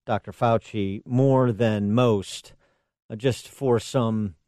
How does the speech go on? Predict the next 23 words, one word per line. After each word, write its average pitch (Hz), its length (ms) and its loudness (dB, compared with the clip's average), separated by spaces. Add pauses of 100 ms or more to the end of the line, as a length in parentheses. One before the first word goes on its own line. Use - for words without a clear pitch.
(220)
context 147 800 -2
to 123 160 2
where 120 340 2
we 117 160 -2
should 110 220 -4
be 117 100 -2
listening 131 380 -2
to 127 100 -10
Doctor 117 340 -2
Fauci 117 380 -4
and 110 100 -2
where 110 140 2
we 101 140 -6
shouldn't, 139 460 0 (600)
uh, 104 380 -4
what 113 260 0
we 107 540 -2
should 127 300 -2
be 123 100 2
discussing 117 640 -2
in 113 100 0
terms 110 380 -4
of 104 320 -4